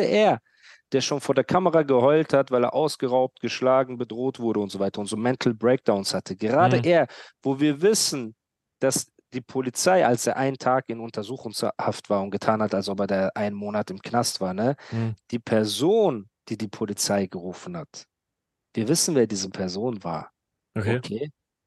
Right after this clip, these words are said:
Speaker 1: So, ich schreib dir das bei,
Speaker 2: Mhm.
Speaker 1: äh, WhatsApp.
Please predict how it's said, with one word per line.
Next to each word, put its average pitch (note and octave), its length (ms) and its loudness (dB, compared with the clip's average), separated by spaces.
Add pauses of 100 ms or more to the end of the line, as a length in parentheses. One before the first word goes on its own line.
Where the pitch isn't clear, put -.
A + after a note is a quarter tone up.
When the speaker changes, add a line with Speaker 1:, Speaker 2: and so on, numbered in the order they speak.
(260)
Speaker 1:
So, A2 340 -2 (400)
ich - 200 -6
schreib E3+ 320 2
dir A#2+ 120 0
das - 440 -6
bei, F#2+ 280 -2
Speaker 2:
Mhm. A#2+ 220 -2 (380)
Speaker 1:
äh, - 40 -20 (1200)
WhatsApp. F#2 760 -4